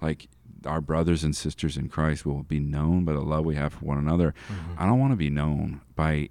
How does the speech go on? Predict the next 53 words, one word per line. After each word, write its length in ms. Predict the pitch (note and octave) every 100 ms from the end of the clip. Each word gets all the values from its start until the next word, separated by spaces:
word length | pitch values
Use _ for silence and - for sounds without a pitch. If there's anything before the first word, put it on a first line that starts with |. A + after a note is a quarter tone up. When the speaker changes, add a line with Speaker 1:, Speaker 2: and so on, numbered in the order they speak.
| -
Speaker 1:
hating 640 | - D#2+ D#2 D2 B1 D2 - -
Speaker 2:
Mm-mm. 420 | G2+ F2+ F#2 F2 - - - -
Speaker 1:
and, 220 | E2+ E2 D2
y-, 120 | E2
you 220 | D#2+ F2
know, 100 | E2
just 260 | D#2 D#2+ -
despising, 920 | E2 - - D2 D2 D2 D2 D2 C#2
you 60 | C#2
Speaker 2:
Mm-hmm. 80 | C2+
Speaker 1:
know, 300 | C2 B1+ C2 - - -
church 560 | - - F2+ D#2+ - -
in 160 | - D#2+
some 300 | - E2 D2+
abstract 880 | - D#2+ E2 - - C#2 C#2 - -
way. 580 | A1 C2 C2+ A#1+ A1+ - - - -
Speaker 2:
Yeah. 80 |
Speaker 1:
I 20 | E2+
don't 100 | G2+
wanna 120 | A2+
be 100 | G2+
the 100 | F#2+
guy 280 | E2 D#2+ E2
we 120 | E2+
had 220 | F2+ E2+
for 180 | - E2+
that 180 | E2 F2
class. 520 | - A#2 A#2 - - - - - -
Speaker 2:
Yeah. 180 | G#2 F#2+
Speaker 1:
You 80 | E2+
know, 300 | E2+ F2 F#2+
I 60 | F#2
don't 80 |
wanna 140 | G#2+ G#2
be 80 | G2
the 40 |
guy 140 | F#2 F2+
who 60 |
went 180 | F2 F2+
all 180 | F#2 F2+
in 360 | E2+ E2 E2 - -
and 180 | D#2+ D#2
just 200 | D#2 - - -
was 100 | D#2
so 200 | F#2 F2
disappointed, 680 | E2+ E2+ - D#2 D2+ D2 D#2
Speaker 2:
Mm-hmm. 300 | F#2+ E2+ F2+
Speaker 1:
um, 360 | D#2 D#2 D2+ D2+
at 120 | D#2 D2
the 80 |
things 260 | D2+ E2 D#2+
around 280 | D#2+ D2
him. 100 | D2